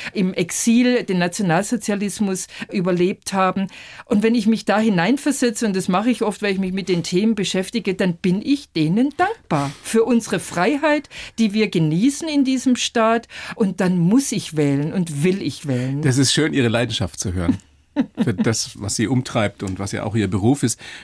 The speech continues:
Speaker 2: Wir haben jetzt über die großen Parteien schon gesprochen. Wie ist es denn mit den kleinen, die sich ja auch bewerben? Da gibt's, glaub ich, mehr als eine Handvoll, die entweder schon ganz lange nicht mehr im Landtag waren oder noch nie.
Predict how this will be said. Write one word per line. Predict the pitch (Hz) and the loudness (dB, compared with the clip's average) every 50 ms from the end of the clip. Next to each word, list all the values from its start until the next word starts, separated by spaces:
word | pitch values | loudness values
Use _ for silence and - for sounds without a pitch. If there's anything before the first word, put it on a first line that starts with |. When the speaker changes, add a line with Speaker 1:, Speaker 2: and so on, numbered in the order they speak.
| - - | -10 -4
Speaker 2:
Wir | - 113 120 | 0 2 2
haben | 139 151 | 2 2
jetzt | 139 - - | 0 -2 -4
über | - 151 127 127 117 | -2 0 2 2 2
die | 120 - | 2 2
großen | 117 120 131 135 180 131 | 2 2 2 2 0 0
Parteien | 139 135 - 135 127 131 135 135 | 0 0 0 2 2 2 2 2
schon | 131 - 131 127 127 127 127 123 117 | 0 0 0 2 2 2 0 0 -2
gesprochen. | 113 113 - - 123 131 147 127 110 | -4 -6 -4 -2 0 2 2 2 2
Wie | 123 | 0
ist | 143 | -2
es | 170 156 | -2 -4
denn | - 160 147 139 | -4 -2 0 0
mit | 131 - - - _ - | 0 -2 -4 -12 _ -6
den | 131 127 | -6 -4
kleinen, | - - 151 170 165 123 107 95 | -4 -4 -6 -4 -2 -4 -4 -2
die | 104 107 | -4 -4
sich | 98 113 110 104 | -4 -4 -4 -4
ja | 117 - - | -4 -4 -4
auch | - 147 - | -4 -6 -6
bewerben? | - - 101 90 101 98 95 104 104 101 | -6 -6 -4 -2 0 0 0 0 0 -2
Da | 104 | -2
gibt's, | 104 117 110 - - | -4 -6 -8 -6 -4
glaub | 127 117 110 | -4 -2 0
ich, | 104 107 | 0 0
mehr | 110 117 | 0 0
als | 120 123 | 0 0
eine | 127 110 | 0 0
Handvoll, | 104 113 131 - - 139 123 123 - - - - _ _ _ - | 0 0 0 0 0 0 0 0 -2 -6 -18 -20 _ _ _ -2
die | - 117 110 107 | 0 2 2 2
entweder | - 120 113 120 113 110 | 2 0 0 0 -2 0
schon | - 117 104 | 0 0 0
ganz | 101 101 98 | 0 0 0
lange | 98 104 135 147 | 0 0 0 0
nicht | 147 139 139 | 0 2 2
mehr | 139 131 | 2 2
im | 127 | 2
Landtag | 120 123 131 143 127 110 110 | 2 0 0 -2 -2 -2 0
waren | 117 120 131 123 | 0 0 0 0
oder | 117 110 101 | 0 0 0
noch | 101 98 92 - | 0 -2 -2 -2
nie. | 98 95 104 113 139 180 | -2 0 0 0 -2 -6